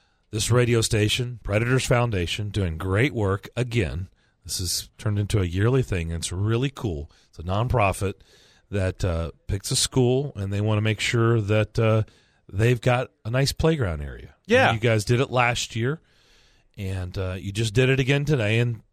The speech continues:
Speaker 1: ideal, not ideal weather.
Speaker 2: Hmm.
Speaker 1: So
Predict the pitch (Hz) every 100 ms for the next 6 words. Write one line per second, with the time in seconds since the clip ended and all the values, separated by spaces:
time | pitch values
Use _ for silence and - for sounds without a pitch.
0 | _ - 110 101 113 135 139 107 123 170
1 | - 95 95 90 82 73 69 92 135 _
2 | _ - 107 _ _ - 104 95 87 80